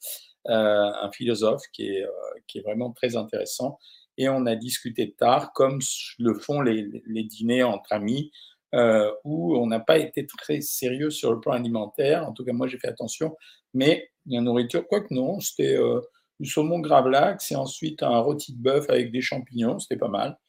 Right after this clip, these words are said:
Euh, la glace, euh,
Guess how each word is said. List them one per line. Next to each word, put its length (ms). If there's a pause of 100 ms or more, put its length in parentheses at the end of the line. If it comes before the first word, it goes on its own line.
(380)
Euh, 600
la 160
glace, 680 (500)
euh, 420